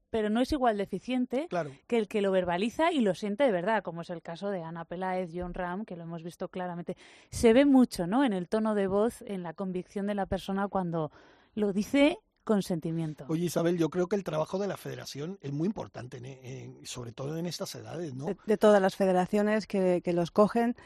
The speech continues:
Speaker 3: ven la proyección que puede haber en los jóvenes, eh, por eso es tan importante empezar joven al golf, eh, por eso es importante hacer seguimientos y, y la verdad es que todas las federaciones, eh, siguen a las jugadoras, jugadores en general,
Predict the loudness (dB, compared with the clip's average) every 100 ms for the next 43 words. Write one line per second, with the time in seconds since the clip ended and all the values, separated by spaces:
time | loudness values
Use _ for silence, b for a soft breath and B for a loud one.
0 | B B -6 4 6 6 4 4 4 4
1 | 2 0 2 2 2 2 4 4 4 2
2 | -2 -4 -2 -2 -2 -4 -8 b b b
3 | -6 0 2 2 2 0 0 0 0 2
4 | 2 4 4 4 -2 -2 -2 -2 2 4
5 | 4 4 2 4 4 4 0 -4 -2 -2
6 | -2 -4 -2 -2 0 2 2 -2 -4 b
7 | b -4 0 0 0 0 2 2 0 -2
8 | -4 b b b b -6 -2 0 0 0
9 | 2 2 2 0 0 -2 4 4 4 2
10 | 2 2 2 0 -2 0 -2 -4 -4 -2
11 | 0 -2 -4 -2 2 4 4 0 -2 -4
12 | -2 0 2 2 0 -4 b b b -2
13 | 0 2 2 2 0 -2 0 0 2 2